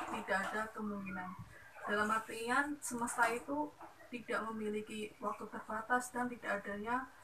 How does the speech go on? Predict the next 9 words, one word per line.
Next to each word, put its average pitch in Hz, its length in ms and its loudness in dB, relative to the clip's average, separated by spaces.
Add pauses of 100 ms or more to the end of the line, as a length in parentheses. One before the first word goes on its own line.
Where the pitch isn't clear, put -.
(220)
waktu 220 320 0
kosong. 196 480 2 (2250)
Apa 269 640 12
yang 233 240 6
bisa 208 260 2
ditunjukkan 208 720 10 (140)
oleh 208 160 4
ahli 208 260 4
kosmologi? 214 800 6